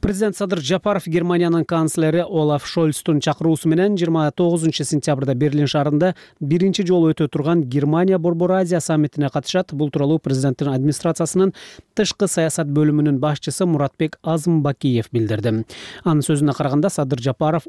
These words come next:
Олаф Шольц менен эки тараптуу сүйлөшүүлөрдү өткөрмөкчү.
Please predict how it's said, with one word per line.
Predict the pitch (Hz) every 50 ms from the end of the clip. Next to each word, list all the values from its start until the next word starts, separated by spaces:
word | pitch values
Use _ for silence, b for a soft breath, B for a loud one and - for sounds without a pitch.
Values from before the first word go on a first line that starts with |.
| - -
Олаф | - 147 139 135 131 123 - -
Шольц | - - 170 147 135 -
менен | - 139 147 160 151
эки | 135 131 -
тараптуу | - 135 131 - - - 123
сүйлөшүүлөрдү | - - 147 143 143 - - 139 131 135 113 127 120 -
өткөрмөкчү. | - 135 127 123 117 - - 131 120 117